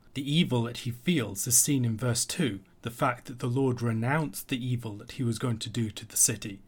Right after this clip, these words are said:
And then in verse six, the Lord grants Jonah this plant to save him from his evil. While we could see the plant as just providing Jonah with shade,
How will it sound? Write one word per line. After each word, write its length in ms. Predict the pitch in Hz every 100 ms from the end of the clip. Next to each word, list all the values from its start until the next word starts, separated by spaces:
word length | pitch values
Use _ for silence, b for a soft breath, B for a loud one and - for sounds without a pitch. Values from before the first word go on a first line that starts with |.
| - 117
And 100 | 120
then 160 | 196
in 100 | 208
verse 220 | 147 135
six, 380 | - - - -
the 140 | - 117
Lord 340 | 120 170 135
grants 480 | 123 131 139 139 -
Jonah 500 | - 127 123 104 104
this 180 | - -
plant 560 | - 151 131 101 - - - -
to 100 | 131
save 420 | - 170 196 190
him 160 | 101
from 220 | 104 131 120
his 160 | 131
evil. 340 | 165 175 92 - _ - _
While 200 | 139 127
we 100 | 120
could 160 | 120 120
see 260 | - 160
the 120 | 131
plant 480 | 123 - 139 117 110
as 100 | 120
just 340 | 120 139 123 -
providing 520 | 123 123 123 120 110
Jonah 300 | 127 127 110
with 140 | 107
shade, 500 | - - 156 98 98